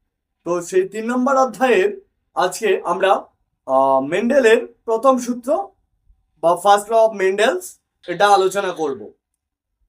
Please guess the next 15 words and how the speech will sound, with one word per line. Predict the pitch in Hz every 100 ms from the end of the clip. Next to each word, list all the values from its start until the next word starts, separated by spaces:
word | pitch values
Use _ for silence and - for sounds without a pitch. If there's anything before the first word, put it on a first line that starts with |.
| _
তো | 247
প্রথমেই | 247 262 294 320
বলে | 254 254 247
নিই | 180 - - _ _ _ _ _ _ _
যে | 214 202 180 - _ _ _ _ _ _ _ _ _
রাস্তা | 156 170 202 262
দিয়ে | 254 277
যাওয়ার | 240 240 240
পথে | 269 175 151 - _ _ _ _ _ _ _ _ _ _ _
ট্রাফিক | 175 180 240 240
পুলিশ | 254 240
আমাকে | 214 214 262 370 _ _ _ _ _ -
সিগন্যালে | - 180 208 208 233
আটকায় | 220 - 185 151
দিল। | 127